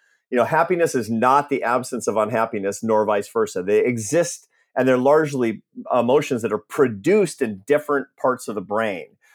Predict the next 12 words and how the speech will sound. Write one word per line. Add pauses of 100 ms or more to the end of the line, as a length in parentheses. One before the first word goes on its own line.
(160)
So (220)
you
can
be
an
unusually
happy
and
an
unusually
unhappy
person,